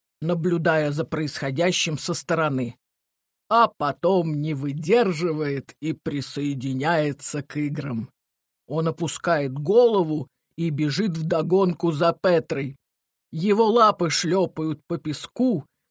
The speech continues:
крылья слегка отведены назад. Вне себя от счастья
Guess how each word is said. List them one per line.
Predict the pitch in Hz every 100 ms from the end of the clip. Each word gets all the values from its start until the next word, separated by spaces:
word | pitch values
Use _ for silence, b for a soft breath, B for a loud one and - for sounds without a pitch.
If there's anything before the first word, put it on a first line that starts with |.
| -
крылья | 170 240 233 165 165
слегка | - 143 170 - 190 170
отведены | - 139 143 143 147 185
назад. | 160 139 120 202 196 - - _ _ _ _ _
Вне | 156 151 156 160
себя | 135 - 151 151 156
от | 143 -
счастья | - - 214 160 - - 165 156